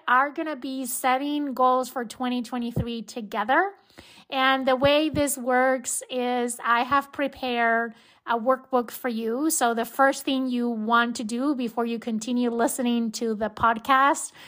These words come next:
is to download your workbook. You can print it off or work out, um,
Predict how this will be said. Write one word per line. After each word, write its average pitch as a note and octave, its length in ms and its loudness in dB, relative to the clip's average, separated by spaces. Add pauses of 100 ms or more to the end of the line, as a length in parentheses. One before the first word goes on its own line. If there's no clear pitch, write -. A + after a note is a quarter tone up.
(180)
is B3 240 2
to B3+ 120 0
download C4+ 540 2
your D4+ 200 4
workbook. A#3 600 2
You A3+ 120 -8
can G#3+ 220 -6
print B3+ 260 -2
it D4 80 0
off C#4+ 400 4
or A3 380 0
work A#3+ 400 0
out, A#3 420 2 (460)
um, A3 460 -2